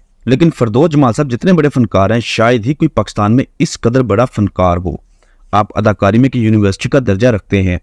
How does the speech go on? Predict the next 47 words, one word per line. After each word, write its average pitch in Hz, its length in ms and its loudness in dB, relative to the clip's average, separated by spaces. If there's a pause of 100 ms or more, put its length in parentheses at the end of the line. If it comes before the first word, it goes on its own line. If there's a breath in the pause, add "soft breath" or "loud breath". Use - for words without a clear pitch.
(100)
उनका 156 280 2
नाम 110 500 0
और 170 120 -4
उनका 139 280 -2 (160)
काम 90 300 -2 (320)
हमेशा 110 380 2
मिसाली 104 460 0
रहा। - 280 -6 (480)
ये 147 120 4
सर्जरी 123 460 0 (120)
बारह 110 260 2
घंटे 117 400 0
तवील 113 360 0
दौरानिए 101 400 0
की 98 160 -2
थी। - 220 -8 (420)
इससे 123 240 -2
पहले 123 240 2
कीमोथेरेपी 107 580 0
जारी 95 280 2
रही, 92 240 -2
जिस 113 240 -6
वजह 104 240 0
से 78 200 -10 (400)
वो 175 80 0 (140)
काफी 139 280 0
कमजोर 101 480 2
भी 139 120 0
हो 113 160 0
चुके 90 260 -6
हैं। 92 320 -8
सर्जरी 151 400 -2
के 190 120 0
चंद 185 340 0
घंटे 120 380 2
बाद 92 440 -6
फिरदौस 117 440 0
जमाल 104 300 0
साहब 135 220 -2
सहारे 104 400 0
के - 100 -8
साथ 131 160 0
चलते 104 320 -2
हुए 113 160 2
भी 143 80 -2
दिखाई 95 360 -2
दिए। 85 320 -6